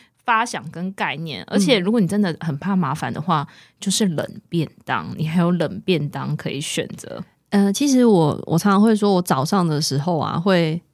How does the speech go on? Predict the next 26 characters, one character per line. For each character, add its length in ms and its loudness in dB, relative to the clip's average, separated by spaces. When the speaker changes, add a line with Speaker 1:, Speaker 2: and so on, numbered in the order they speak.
Speaker 2:
我 100 0
不 160 0
会 140 6
只 180 0
靠 360 2
一 140 -4
个 420 -2
瓦 240 -4
斯 300 0
炉 180 -2
来 180 -4
完 220 -2
成 180 -2
所 140 -2
有 80 0
的 100 -6
东 240 -6
西。 160 -6
Speaker 1:
是。 80 -4
Speaker 2:
我 60 -2
可 100 2
能 220 4
今 160 2
天 260 4
想 220 -2
说， 260 0